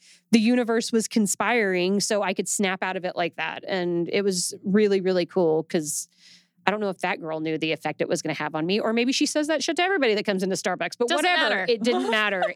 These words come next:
Speaker 1: It totally made my day. It
Speaker 2: It
Speaker 1: was
Speaker 2: spoke
Speaker 1: great.
Speaker 2: to you. It's
Speaker 1: Yes.
Speaker 2: what you needed in the moment.
Speaker 1: Yeah.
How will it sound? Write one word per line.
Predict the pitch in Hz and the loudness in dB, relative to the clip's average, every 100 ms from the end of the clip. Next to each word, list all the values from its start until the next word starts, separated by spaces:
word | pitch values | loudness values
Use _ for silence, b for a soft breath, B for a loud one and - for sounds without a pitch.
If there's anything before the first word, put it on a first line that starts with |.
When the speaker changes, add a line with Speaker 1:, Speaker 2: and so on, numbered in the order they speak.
| 587 | 0
Speaker 1:
It | 208 - | 0 -2
totally | 226 190 180 | 0 2 2
made | 175 156 | 2 -2
my | - | -4
day. | - 107 | -4 -2
It | 233 | -2
Speaker 2:
It | |
Speaker 1:
was | - | -2
Speaker 2:
spoke | - 226 | -2 -2
Speaker 1:
great. | 220 - | -2 -4
Speaker 2:
to | 339 | -4
you. | 262 240 233 226 233 | 0 0 2 2 2
It's | |
Speaker 1:
Yes. | 185 - | 0 -2
Speaker 2:
what | 196 - | -4 0
you | 214 | 0
needed | 220 214 220 202 | 0 0 -2 -2
in | 202 | -2
the | |
moment. | 190 180 185 - - - | 0 0 -2 -6 -8 -6
Speaker 1:
Yeah. | - | -6